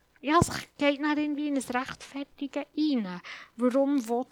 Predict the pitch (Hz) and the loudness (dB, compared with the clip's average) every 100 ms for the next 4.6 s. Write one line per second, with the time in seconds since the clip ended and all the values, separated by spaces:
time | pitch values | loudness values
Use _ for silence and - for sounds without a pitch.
0 | - 294 - 285 - - - 277 277 285 | -4 -4 -2 -4 -6 -12 -6 -4 -2 -4
1 | - 277 - - 262 - 294 277 285 - | -6 -14 -10 -8 -8 -6 -6 -2 0 4
2 | 269 277 - 277 254 226 202 214 - _ | 4 2 -6 -8 0 0 0 -2 -2 _
3 | 254 247 240 254 247 - - - - - | 0 2 4 2 2 -2 -4 -16 -8 4
4 | 226 226 226 226 226 | 4 4 -2 -6 -8